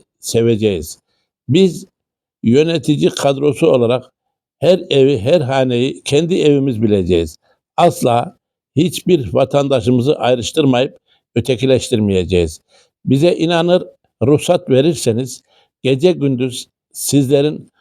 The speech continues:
huzur ve rahatınız için bütün gücümüzle çalışacağız. İnsanlarımızın inşallah yarın ne yiyeceğiz düşüncesine son vereceğiz. İnsanlarımızın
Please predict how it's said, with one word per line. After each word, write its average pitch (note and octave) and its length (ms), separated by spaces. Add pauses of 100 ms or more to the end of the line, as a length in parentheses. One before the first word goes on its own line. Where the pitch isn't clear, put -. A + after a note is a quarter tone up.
(220)
huzur C3+ 360
ve B2 180
rahatınız B2+ 580
için C#3 420 (560)
bütün C#3+ 360
gücümüzle C3 720
çalışacağız. F#2+ 840 (460)
İnsanlarımızın F3 1120 (640)
inşallah D3 680
yarın D3 540 (240)
ne C#3+ 240
yiyeceğiz A2+ 880
düşüncesine C3+ 760
son D3 340
vereceğiz. F2+ 580 (400)
İnsanlarımızın E3+ 1000